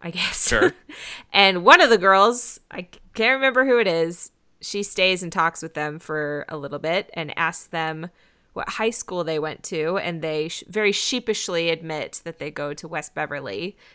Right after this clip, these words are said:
Speaker 1: and she kinda laughs at that. And
Speaker 2: Yeah.
Speaker 1: then she asks them for a cigarette.
Speaker 2: I didn't fully understand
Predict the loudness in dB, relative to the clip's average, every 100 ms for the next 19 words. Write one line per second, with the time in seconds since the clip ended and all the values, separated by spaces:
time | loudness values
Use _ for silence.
0 | -16 -12 -8 -6 -4 -2 -4 -4 -8 -12
1 | -6 -4 -4 -6 _ _ -20 -20 _ _
2 | _ _ -6 -4 2 6 6 2 -6 -8
3 | -8 -6 -6 -6 -10 -12 -12 -12 -10 -10
4 | -8 -10 -12 -16 -20 -20 -20 _ -20 -20
5 | 0 4 4 4 4 4 2 _ _ -20
6 | 2 4 6 4 2 0 -2 0 0 0
7 | -4 -8